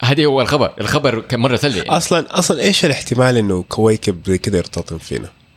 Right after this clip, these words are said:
Speaker 2: مرة وا-، يعني، يعني ق-، قليل.
Speaker 1: هو مرة قليل، وأنت ف-، أنت تشوفها نسبة الارتطام في كل، أعتقد،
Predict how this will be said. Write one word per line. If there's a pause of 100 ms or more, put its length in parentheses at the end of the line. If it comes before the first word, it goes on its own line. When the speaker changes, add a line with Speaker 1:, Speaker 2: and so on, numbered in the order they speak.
(120)
Speaker 2:
مرة
وا-،
يعني، (300)
يعني
ق-،
قليل. (380)
Speaker 1:
هو
مرة
قليل،
وأنت
ف-،
أنت
تشوفها
نسبة
الارتطام
في
كل،
أعتقد،